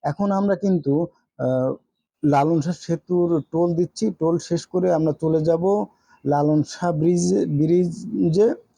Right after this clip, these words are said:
এবং ব্রিজের ডান সাইডে বাম সাইডে কি কি আছে সেগুলো দেখাচ্ছি।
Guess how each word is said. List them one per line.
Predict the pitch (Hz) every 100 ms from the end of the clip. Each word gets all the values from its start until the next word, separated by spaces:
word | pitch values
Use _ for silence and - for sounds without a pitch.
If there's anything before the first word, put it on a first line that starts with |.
| _ _
এবং | 185 196 143 123 _ _
ব্রিজের | 131 131 170 202 196 170 160 139
ডান | 156 170 180
সাইডে | - 185 180 180
বাম | 143 160 175
সাইডে | - 160 151
কি | 147 160
কি | - 165
আছে | 143 170
সেগুলো | 226 151 135 135
দেখাচ্ছি। | 131 127 135 - 123